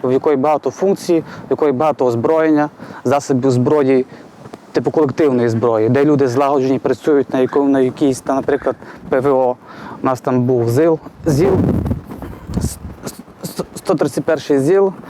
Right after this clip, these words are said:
на якому стояла така пушка З У двадцять три два. Вона виконувала функції, о, тобто, коли наш, наш підрозділ десь воював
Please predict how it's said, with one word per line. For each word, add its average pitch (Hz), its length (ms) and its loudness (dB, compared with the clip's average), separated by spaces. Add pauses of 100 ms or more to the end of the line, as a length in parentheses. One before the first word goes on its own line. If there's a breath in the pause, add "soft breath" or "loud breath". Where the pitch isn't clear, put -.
(160 loud breath)
на 143 80 2
якому 156 340 2
стояла 147 480 0 (360 loud breath)
така 147 200 0
пушка 127 600 -2
З 131 160 0
У 151 120 4
двадцять 127 400 -4
три - 160 0
два. - 300 -6 (640 loud breath)
Вона 135 140 2
виконувала 139 420 0
функції, 135 640 0 (340 loud breath)
о, 120 400 2
тобто, 120 300 -2
коли 139 160 2
наш, 139 220 -2 (320)
наш 147 140 2
підрозділ 135 440 0
десь 135 240 0
воював 143 520 0